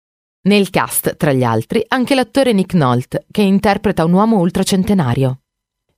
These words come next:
Nolte era già stato alla Cineteca e ha girato alcune scene di interni ai bagni di Mario, conserva di Valverde, una cisterna di epoca rinascimentale fatta costruire per portare l'acqua alla Fontana del Nettuno.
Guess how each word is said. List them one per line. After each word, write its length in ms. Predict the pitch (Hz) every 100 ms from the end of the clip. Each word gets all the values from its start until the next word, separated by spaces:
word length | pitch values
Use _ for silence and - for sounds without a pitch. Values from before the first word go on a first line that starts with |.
| -
Nolte 480 | 269 240 139 135 226
era 220 | 226 240
già 140 | 220 214
stato 300 | - 269 208
alla 160 | 165
Cineteca 680 | 170 208 214 180 123 139 143
e 140 | - 190
ha 80 |
girato 380 | 170 196 208 226
alcune 320 | 151 - 170
scene 340 | 165 - 180 160
di 120 | 156
interni 520 | 165 160 117 113 175 -
ai 180 | 196 190
bagni 320 | 214 226 226
di 140 | 196
Mario, 380 | 185 120 135 -
conserva 540 | - 214 196 226 208 214
di 100 | 190
Valverde, 720 | 196 202 185 123 127 131 - _ _ _
una 180 | 196 185
cisterna 560 | - 180 - 180 180
di 140 | 151 160
epoca 340 | 165 165 160
rinascimentale 960 | 156 143 139 - 139 123 - 120 120 170
fatta 600 | - - - - 277 175
costruire 560 | 185 175 - 247 277 262
per 160 | 170
portare 340 | 165 165 165 208
l'acqua 380 | 147 - - -
alla 220 | 214 202
Fontana 420 | 226 220 202 180
del 140 | 190
Nettuno. 540 | 190 208 - 123 123